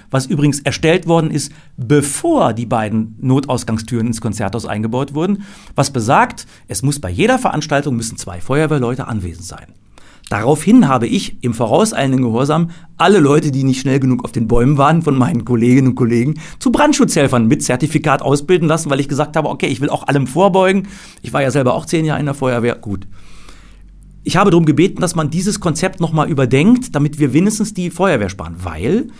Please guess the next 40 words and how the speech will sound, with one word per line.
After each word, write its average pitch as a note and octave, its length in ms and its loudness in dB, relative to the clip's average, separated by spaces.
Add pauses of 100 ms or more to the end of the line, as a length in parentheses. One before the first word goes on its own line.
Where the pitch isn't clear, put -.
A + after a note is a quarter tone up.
(340)
die A2+ 80 -10
Feuerwehr, C#3+ 380 0
die B2 60 -2
Freiwillige B2 460 0
Feuerwehr, E3+ 400 0
auf A2 100 -6
die A2 140 -8
ich - 220 -14
sehr D#3 200 0
viel C3+ 220 -2
halte D3 220 -2
in C#3+ 120 -4
Pyrmont, C#3 360 0 (680)
hat B2+ 160 -4
gesagt, B2 260 -4
wir C#3 60 -2
schaffen D#3 280 -4
das - 120 -4
personell G#2 400 -4
nicht. F#2 160 -6
Wir A2+ 80 -4
haben A2+ 80 -2
sowieso A2 300 0
große E3+ 300 2
Probleme. D3+ 500 0 (360)
Wir A2+ 140 -4
können D3+ 180 2
jetzt C#3+ 180 -2
nicht C#3+ 120 -4
auch A#2 120 -8
noch B2+ 120 -4
die C3+ 120 -6
Theaterwachen G#2+ 600 -8
machen. - 180 -10
Wir G#2 100 -4
machen E3 240 -2
das C3+ 120 -4
bis B2+ 200 -8
zum A2+ 120 -4
Jahresende, C#3+ 680 -2